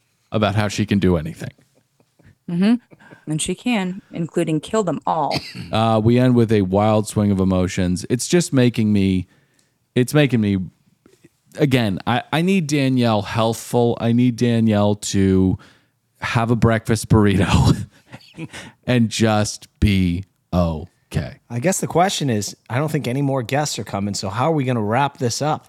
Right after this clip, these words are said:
Speaker 1: Well, we've got Sam next week.
Speaker 2: Sam.
Speaker 3: Oh, I forgot about that. Oh, yeah, yeah.
Speaker 1: Sam is gonna come in like a battering ram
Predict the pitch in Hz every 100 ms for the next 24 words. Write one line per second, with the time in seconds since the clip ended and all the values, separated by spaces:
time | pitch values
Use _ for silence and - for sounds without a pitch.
0 | _ 87 95 107 104 107 - 98 120 135
1 | 80 - - 76 - - - 113 120 135
2 | 139 143 131 - 98 107 131 139 101 90
3 | - 80 76 82 110 120 107 87 95 113
4 | 120 104 101 95 - 95 95 92 87 80
5 | - 101 101 82 73 62 58 50